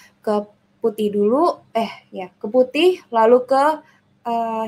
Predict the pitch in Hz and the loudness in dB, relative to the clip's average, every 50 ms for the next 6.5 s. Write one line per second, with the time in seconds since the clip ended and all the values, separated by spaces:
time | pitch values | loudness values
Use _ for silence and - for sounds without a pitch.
0 | 208 214 233 208 202 233 214 214 208 185 190 185 _ _ _ - 185 - - 180 | -6 -8 -6 0 2 2 2 2 0 -4 -6 -10 _ _ _ -18 -18 -18 -18 -16
1 | - 185 185 185 - - 233 233 - 320 311 294 277 254 247 240 254 269 294 302 | -14 -14 -14 -14 -8 -8 -6 -4 0 0 2 2 2 0 0 0 -2 0 0 0
2 | 277 254 240 240 226 220 247 262 254 262 - 226 220 208 208 208 208 _ 196 190 | 0 -2 -4 -6 -4 -2 -2 -2 -4 -6 -6 -6 -4 -4 -6 -6 -8 _ -10 -8
3 | 185 180 180 180 190 202 208 247 254 - 285 294 294 294 294 _ _ _ _ _ | -8 -8 -8 -6 -6 -4 -4 -4 -4 -4 -4 -4 -4 -4 -8 _ _ _ _ _
4 | _ - 247 247 262 269 269 269 285 320 311 302 277 - 233 - 226 226 - 220 | _ -8 -4 -4 -4 -4 -4 -4 -2 -4 -4 -4 -6 -8 -8 -8 -8 -6 -6 -4
5 | 214 208 214 233 254 262 254 233 196 202 208 208 202 196 202 208 226 214 - - | -4 -4 -4 -2 -2 0 0 0 -2 -2 -4 -6 -8 -8 -8 -8 -10 -10 -10 -14
6 | 196 - - 208 214 208 196 185 175 175 | -14 -12 -8 -8 -8 -8 -8 -10 -12 -16